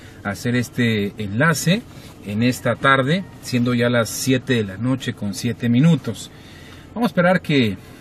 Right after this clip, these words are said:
se puedan sumar algunos hermanos acá. Y bueno, eh, efectivamente parece que hemos entrado. Bueno, la verdad que estamos contentos, agradecidos con Dios, mis queridos hermanos.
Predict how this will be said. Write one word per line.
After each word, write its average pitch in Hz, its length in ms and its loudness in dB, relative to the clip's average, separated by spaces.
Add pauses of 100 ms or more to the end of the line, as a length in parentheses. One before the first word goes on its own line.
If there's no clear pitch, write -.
(1080)
se 120 160 -2
puedan 160 280 4
sumar 143 280 2
algunos 151 380 2
hermanos 131 360 2
acá. 156 300 0 (540)
Y 123 100 2
bueno, 127 320 6 (1300)
eh, 101 160 -4
efectivamente 117 640 0
parece 110 320 -6
que - 120 -4
hemos 117 200 2
entrado. 85 400 -6
Bueno, 107 300 2 (540)
la 120 100 4
verdad 143 240 4
que 214 100 0
estamos 202 300 0
contentos, 190 500 2
agradecidos 156 540 4
con 139 240 0
Dios, 190 280 4
mis 160 160 4
queridos 151 360 0
hermanos. 165 600 2